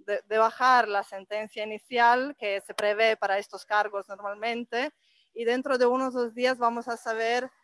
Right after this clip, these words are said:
cuántos años de cárcel, eh, se harán. Em, he leído que probablemente lo mínimo es dos años, pero vamos a ver. Eh,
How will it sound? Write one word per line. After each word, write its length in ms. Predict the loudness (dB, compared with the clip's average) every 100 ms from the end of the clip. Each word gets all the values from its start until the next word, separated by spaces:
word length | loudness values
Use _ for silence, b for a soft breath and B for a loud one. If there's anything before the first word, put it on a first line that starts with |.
| _ _ 0
cuántos 420 | 0 0 -6 -2
años 280 | -2 -2 -6
de 120 | -4
cárcel, 680 | 2 2 2 -2 -4 0
eh, 640 | 0 0 0 -2 -2 -2 -4
se 140 | -4
harán. 440 | -2 0 0 -4 _ _ _ _ -6
Em, 680 | 0 2 2 0 -6 -12 -6
he 80 | 0
leído 480 | 2 2 2 2 0
que 100 | 0
probablemente 500 | -2 -2 -2 -4 -4
lo 160 | -4
mínimo 540 | -2 -2 -2 -2 0 0
es 180 | -2 -4
dos 220 | -8 -2
años, 580 | -2 0 -2 -4 -6 _ _ _ _
pero 220 | 0 2 4
vamos 320 | 2 0 -2
a 80 | 0
ver. 320 | 0 -2 -6 _ _ _ _ _ _ _ _ _ _
Eh, 640 | -4 0 2 2 2 2